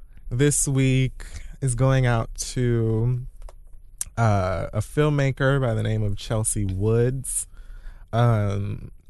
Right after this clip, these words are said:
she's working on a short film called Fog. And it is about a woman named Valerie who is a successful African-American corporate lawyer,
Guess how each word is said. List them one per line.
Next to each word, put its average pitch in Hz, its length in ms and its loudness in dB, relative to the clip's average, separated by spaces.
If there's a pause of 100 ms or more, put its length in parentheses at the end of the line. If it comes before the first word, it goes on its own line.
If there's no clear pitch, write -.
(140)
she's 120 540 -2
working 113 320 0
on 98 520 2
a 95 440 0
short - 440 -4
film 95 680 0 (640)
called 95 380 0
Fog. 90 680 -2 (500)
And 104 100 0
it 107 80 2
is 110 180 2
about 120 340 4
a 113 60 2
woman 160 260 2
named 156 280 0
Valerie 123 680 4
who 120 280 0
is 110 160 0
a 107 120 -2
successful 151 840 -2
African-American 127 840 0
corporate 127 440 -2
lawyer, 120 800 2